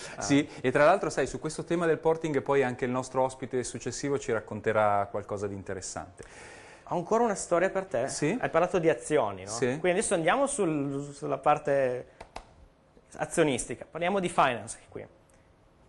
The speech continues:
Speaker 2: Le applicazioni sono tutte gratis, quindi non c'è ancora modo per fare soldi oggi, no? L'applicazione
Speaker 1: Ah.
Speaker 2: è gratis.
Speaker 1: Ah.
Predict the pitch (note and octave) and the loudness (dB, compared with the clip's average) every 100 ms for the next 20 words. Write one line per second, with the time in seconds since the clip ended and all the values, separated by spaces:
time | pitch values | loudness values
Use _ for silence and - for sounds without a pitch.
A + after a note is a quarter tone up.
0 | - F3+ G3+ G#3 G#3 C4 A3+ F#3 F#3 F#3+ | -4 -2 2 2 2 2 0 -4 0 4
1 | D3+ B2 D3 C3 - F3+ E3 D3 C#3+ D3 | 4 2 -2 -10 -6 -2 0 0 0 -2
2 | C#3 D3+ B2+ B2+ C3 C#3 C3 A#2+ B2 - | 0 2 2 2 0 2 0 0 -4 -10
3 | D3 - B2+ - - A#2+ A2 A2 G#2+ E2 | -8 -2 -2 0 0 -2 -2 -4 -6 -6
4 | G2 A2+ A2+ D3 C3 C3 B2 E3+ F#2 G2+ | -10 -12 -8 -6 -4 -2 0 0 -2 -4
5 | F#2 - - - A2+ | -10 -12 -12 -10 -10